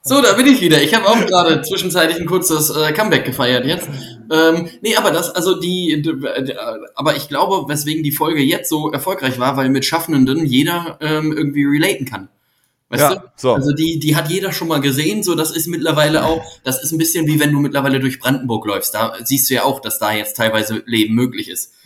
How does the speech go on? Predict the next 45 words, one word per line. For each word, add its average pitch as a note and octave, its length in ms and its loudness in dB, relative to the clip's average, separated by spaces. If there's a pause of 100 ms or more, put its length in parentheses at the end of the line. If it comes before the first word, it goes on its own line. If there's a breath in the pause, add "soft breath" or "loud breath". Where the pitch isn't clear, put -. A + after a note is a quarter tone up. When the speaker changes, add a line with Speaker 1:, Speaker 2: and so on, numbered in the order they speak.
(220 soft breath)
Speaker 1:
Und B2 140 0
so A#2 60 4
Speaker 2:
Ja, A2+ 40 6
Speaker 1:
Schaffende C3 460 2
Speaker 2:
ja. C3 80 0
Speaker 1:
hat B2+ 100 -2
jeder C#3+ 300 2
auch D#3+ 220 0
irgendwann C3 520 2
schon A#2+ 140 -2
mal G#2+ 160 -2
einen G#2+ 360 0
oder G#2 200 -4
zwei G#2 280 0
gesehen. G#2 380 -2
Speaker 2:
Und - 100 -2
wahrscheinlich E3 460 2
haben F3+ 120 -4
die F3 40 -2
auch E3 180 -4
Leute D#3+ 300 -4
gedacht, C#3 380 -6
so C3 100 -8
von B2+ 220 -10
wegen, B2+ 160 -6
du A#2 80 -10
kannst D3 260 -4
es C#3+ 140 -6
ja B2+ 80 0
auch, B2 220 -4
ähm, A2+ 180 0
äh, - 20 -2
anders C3 560 0
interpretieren B2+ 640 -6
noch. C3+ 180 -4
Wir A2 140 -2
haben, A#2+ 260 -6
sie, A#2 240 -6
sie A2 140 -12
sind A2+ 340 -6
ja B2 80 2
von A2+ 180 -2
den, G#2 200 -4
äh, G#2 240 0
Schaffnern, B2+ 760 -2